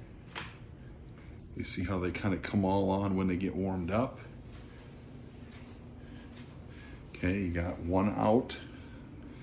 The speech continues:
two out, maybe three and four out. This is really typical with these lights.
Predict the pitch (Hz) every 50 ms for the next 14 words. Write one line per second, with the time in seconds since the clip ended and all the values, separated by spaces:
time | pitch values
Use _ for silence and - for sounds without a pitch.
0 | - - - - - - - - - - 120 120 - 110 110 110 120 - - -
1 | - - - - - - - - - - - - - - - - - - - -
2 | - - - - - - - - - - - - - - - - - - - -
3 | - - - - - 82 95 95 98 85 - - - 113 110 101 85 78 - -
4 | 135 135 120 - 92 87 85 80 73 87 101 95 - 95 95 107 113 143 185 175
5 | 156 135 - - 175 156 - 120 - - 110 87 85 80 - 113 98 95 110 123
6 | 127 113 87 78 - - - -